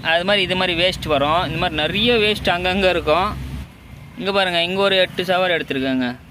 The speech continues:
மொத்தம் ரெண்டு தடவை எட்டு சவாரி எடுத்திருக்கேன்.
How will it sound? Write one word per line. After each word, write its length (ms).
மொத்தம் 320
ரெண்டு 220
தடவை 220
எட்டு 140
சவாரி 280
எடுத்திருக்கேன். 580